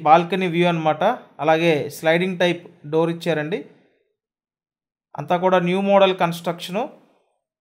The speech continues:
తూర్పు ఫేసింగు. ఇక్కడ చూసినట్టయితే వంటగది అండి. ఇప్పటి వరకు మీరు ఛానల్ సబ్స్క్రైబ్ చేయకపోతే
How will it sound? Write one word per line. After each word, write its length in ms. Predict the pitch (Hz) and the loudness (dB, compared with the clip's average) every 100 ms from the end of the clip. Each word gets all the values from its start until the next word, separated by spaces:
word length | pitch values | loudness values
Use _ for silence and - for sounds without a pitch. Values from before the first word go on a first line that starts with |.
| _ _ _ _ - | _ _ _ _ 0
తూర్పు 280 | 220 214 | 0 0
ఫేసింగు. 500 | - 202 196 185 196 311 - _ _ _ _ _ _ _ _ _ _ _ _ _ _ _ | -4 -4 -4 -6 -6 -6 -10 _ _ _ _ _ _ _ _ _ _ _ _ _ _ _
ఇక్కడ 160 | 156 160 | -6 -4
చూసినట్టయితే 640 | 160 170 180 175 175 175 180 151 - - | -2 -4 -4 -2 -4 -2 -2 0 -4 -8
వంటగది 440 | 147 156 180 175 | -10 -6 -4 -2
అండి. 200 | 160 196 311 - _ _ _ _ _ - | -4 -4 -8 -14 _ _ _ _ _ -12
ఇప్పటి 240 | 170 214 | -2 4
వరకు 240 | 220 226 269 | 4 2 0
మీరు 280 | 247 240 220 175 | 2 2 2 0
ఛానల్ 360 | 175 180 208 208 | 2 2 2 -2
సబ్స్క్రైబ్ 540 | 196 196 - 208 208 | -4 -6 -4 -2 0
చేయకపోతే 540 | 202 185 185 190 180 | -2 -4 -2 -6 -2